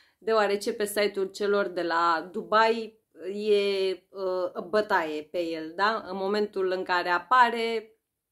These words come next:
într-o săptămână și dispare. <laughs> Și nu, oamenii chiar nu aduc, uh, douăzeci de sticle. Dar da, este un parfum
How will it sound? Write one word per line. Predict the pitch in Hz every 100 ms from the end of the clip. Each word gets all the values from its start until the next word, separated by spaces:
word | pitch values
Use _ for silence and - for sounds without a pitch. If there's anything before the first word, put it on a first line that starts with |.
| _ _ _ -
într-o | 214 208
săptămână | 208 202 - 220 240 247 226
și | 226 226
dispare. | 196 - - 165 143 202
<laughs> | - _ _ _ _ - - _
Și | - 226
nu, | 202 202 175
oamenii | 180 185 175 170
chiar | 185 175
nu | 175
aduc, | 165 - 170 -
uh, | 165 156
douăzeci | 156 180 160 170 170
de | 175
sticle. | - 160 - 147 _ _ _ _ _ _ _ _ _ _ _
Dar | 185 190 190
da, | 180 170 135 _ _ _
este | _ 196 247 240 - 233 -
un | 208 214 220
parfum | 220 190 190 - 208 214 202